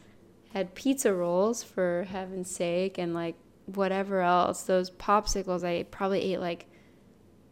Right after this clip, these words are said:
I don't know, four to seven of those frozen, like, artificially colored and flavored and sweetened popsicles that you throw in the freezer. You know, the ones that come in those, like,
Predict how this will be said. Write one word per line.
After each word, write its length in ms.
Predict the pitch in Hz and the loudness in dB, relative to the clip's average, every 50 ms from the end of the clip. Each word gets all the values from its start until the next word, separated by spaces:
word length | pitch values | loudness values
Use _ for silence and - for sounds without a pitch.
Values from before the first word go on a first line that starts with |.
| - - - - - | -20 -20 -20 -12 -8
I 100 | 190 185 | -6 -4
don't 180 | 185 170 - | -4 -4 -4
know, 380 | - 175 170 175 175 185 202 214 226 | -2 -2 0 0 0 0 -2 -4 -8
four 500 | - - - - - 202 202 202 196 196 | -12 -14 -12 -4 0 4 4 6 4 4
to 100 | 196 190 | 2 -2
seven 500 | - - - 190 185 185 190 196 180 175 | -2 0 0 2 2 2 2 0 0 0
of 140 | 175 170 185 | 0 0 2
those 300 | 185 180 180 180 180 - | 2 4 4 2 0 -2
frozen, 640 | - - - 185 180 185 196 190 208 202 196 185 | -6 0 2 4 4 4 4 4 2 2 2 2
like, 380 | 180 170 170 170 170 - - - - - - - - - - - - - - - - - - - | 0 0 -2 -4 -6 -10 -18 -20 -20 -20 -20 -20 -20 -20 -20 -20 -20 -20 -20 -20 -20 -10 0 4
artificially 640 | 196 196 190 196 - - 202 190 - - 190 185 185 | 4 6 6 4 2 2 0 0 2 0 0 0 0
colored 460 | 185 - - 196 185 185 185 185 175 | -2 -4 -4 -2 0 2 2 2 2
and 320 | 175 170 180 180 - - | 0 0 0 -2 -4 -8
flavored 600 | - - - 196 190 185 185 180 180 180 180 170 | -12 -6 -2 2 2 4 4 2 2 2 2 2
and 160 | 175 170 180 180 | 0 0 0 2
sweetened 800 | - - - 202 190 175 - 185 180 175 170 175 170 170 - - - - | 2 2 4 4 4 4 4 2 0 0 0 -2 -2 -4 -6 -12 -14 -6
popsicles 680 | - 202 190 185 185 - - - 185 185 - 185 175 | 0 2 2 2 2 0 -4 -4 -4 -2 -2 -2 -2
that 140 | 185 170 180 | 0 0 0
you 140 | 185 185 180 | 0 0 -2
throw 300 | - - - 196 185 185 | -4 -2 0 2 2 4
in 80 | 190 | 2
the 100 | 180 175 | 0 -2
freezer. 640 | 175 - - 175 175 180 - 202 196 196 202 208 208 - - | -4 -2 -2 0 0 0 0 0 0 0 0 -2 -4 -8 -10
You 160 | - 208 190 | -6 -4 -2
know, 80 | 185 180 | -2 -2
the 100 | 180 180 | -2 -2
ones 240 | 180 180 180 180 - | 0 -2 -2 -2 -2
that 140 | 170 - - | -4 -6 -4
come 180 | - 190 180 | -4 -2 0
in 80 | 180 180 | 0 0
those, 200 | 180 175 180 - | -2 -4 -4 -6
like, 120 | 175 - | -8 -10